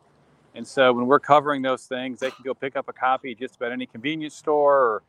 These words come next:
gas station or grocery store and, uh, be able to cut out those memories and read about what's going on in their town and their friends and that sort of thing. So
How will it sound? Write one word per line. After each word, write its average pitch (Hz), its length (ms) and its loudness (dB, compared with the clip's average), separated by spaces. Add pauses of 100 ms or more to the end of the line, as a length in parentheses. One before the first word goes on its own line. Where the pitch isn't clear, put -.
(340)
gas 147 260 4
station 143 400 -6
or 120 60 -8
grocery 127 400 -4
store 107 400 -12 (580)
and, 113 260 -10
uh, 110 280 0
be 120 100 -2
able 123 140 0
to 117 80 -4
cut 135 200 2
out 139 200 4
those 131 180 -6
memories 131 460 -6
and 107 100 -14
read 123 140 -6
about 123 320 0 (100)
what's 127 200 -8
going 127 220 -6
on 131 160 -2
in 127 60 -6
their 123 100 -8
town 127 360 -4
and 120 80 -10
their 117 100 -10
friends 120 420 -8
and 104 80 -20
that 110 140 -10
sort 101 220 -14
of - 60 -20
thing. 90 240 -20
So 104 340 -4